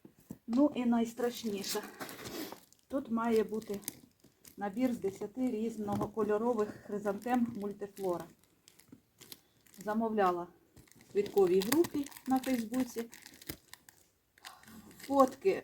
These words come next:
були дуже гарні. Продавець писала, що як сфоткано, таке вона і відправляє. Але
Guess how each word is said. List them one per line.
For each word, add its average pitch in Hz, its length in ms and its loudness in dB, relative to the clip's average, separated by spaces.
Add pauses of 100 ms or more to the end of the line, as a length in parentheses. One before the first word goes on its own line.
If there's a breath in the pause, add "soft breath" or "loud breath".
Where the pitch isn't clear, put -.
(120)
були 202 220 6
дуже 196 260 2
гарні. 311 540 4
Продавець 208 520 2
писала, 190 480 -2
що 190 300 -6 (420)
як 220 300 2
сфоткано, 208 580 0 (100)
таке 202 300 4
вона 180 340 0
і 214 160 0
відправляє. 175 1080 2 (1700)
Але 233 520 -2